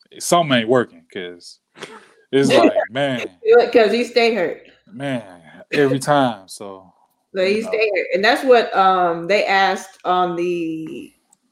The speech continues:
Speaker 2: Aints podcast. They were like, "What's up with Julio? Why is he always
Speaker 1: <laughs>
Speaker 2: hurt?"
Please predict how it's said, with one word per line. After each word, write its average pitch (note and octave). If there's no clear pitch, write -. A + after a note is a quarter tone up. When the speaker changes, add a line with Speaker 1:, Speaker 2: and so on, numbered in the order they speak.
Speaker 2:
Aints A3
podcast. D#3+
They A3+
were B3
like, F3+
"What's G#3
up D#4+
with C4+
Julio? C4+
Why E3+
is C4
he C4
always B3
Speaker 1:
<laughs> -
Speaker 2:
hurt?" A#3+